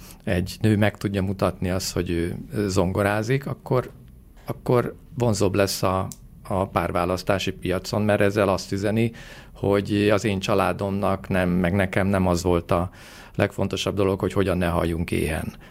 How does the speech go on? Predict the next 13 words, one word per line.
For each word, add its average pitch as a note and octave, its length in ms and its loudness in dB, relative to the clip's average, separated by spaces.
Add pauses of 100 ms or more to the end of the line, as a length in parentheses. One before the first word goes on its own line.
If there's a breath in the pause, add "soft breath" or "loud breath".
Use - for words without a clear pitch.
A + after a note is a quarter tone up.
hanem G#2+ 280 4
még A2 180 4 (400)
plusz - 280 2
energiák F#2 580 0 (260)
is - 160 -6
voltak, C3+ 380 0
és C3 160 -4
ezt - 180 -6
meg G#2 160 -2
tudom F#2+ 260 -2
mutatni F#2+ 440 -2
a F2+ 60 2
művészetben F2 920 0